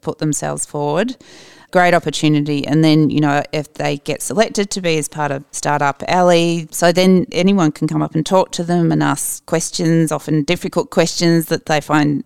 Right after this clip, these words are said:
difficult to answer. But again, putting them on the spot, as well as the opportunity to promote themselves, what they're doing, whether that's to investors, potential customers, or just even supporters as well. I mean, we sort of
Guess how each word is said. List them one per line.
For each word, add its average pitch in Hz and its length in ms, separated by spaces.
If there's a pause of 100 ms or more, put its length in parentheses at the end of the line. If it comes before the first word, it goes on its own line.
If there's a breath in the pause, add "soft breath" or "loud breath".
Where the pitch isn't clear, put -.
(160)
difficult - 420
to - 80
answer. 156 640 (340 loud breath)
But 170 120
again, 165 400
putting 151 320
them 151 120
on 147 140
the 143 80
spot, - 600
as 160 160
well 165 240
as 147 120
the 139 120
opportunity 143 640
to 139 260 (140)
promote 185 400
themselves, 170 600
what - 180
they're 147 140
doing, 156 680 (340 loud breath)
whether 151 240
that's - 280
to - 100
investors, 151 880 (320)
potential 143 400
customers, 151 920
or 147 140
just 160 240
even 165 240
supporters - 880
as - 240
well. 139 320 (560 loud breath)
I 147 60
mean, 151 240
we 156 100
sort 147 220
of 143 320